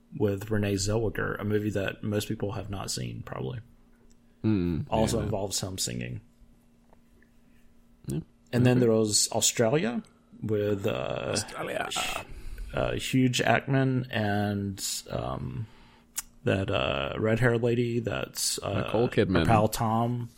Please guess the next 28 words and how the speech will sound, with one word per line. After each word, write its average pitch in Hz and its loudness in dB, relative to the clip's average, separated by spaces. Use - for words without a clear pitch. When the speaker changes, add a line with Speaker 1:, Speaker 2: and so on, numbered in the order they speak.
Speaker 1:
used 135 2
Speaker 2:
T 101 2
C's 95 2
Speaker 1:
to - 4
know. 92 6
Speaker 2:
ex-wife. 104 4
Yeah. 101 0
Speaker 1:
Um, 104 -4
Speaker 2:
Yeah, 98 -2
yeah, 98 -4
yeah. 120 -8
Speaker 1:
which 107 8
Speaker 2:
Wolverine. 104 6
Speaker 1:
was, - 4
yeah, - -2
it 73 -6
was, 123 2
it 143 2
was 123 2
all 98 4
right. 92 0
Speaker 2:
Yeah, - -8
it 101 -4
was 95 -6
all - -6
right. - -6
Speaker 1:
Great 113 6
Gatsby, 127 6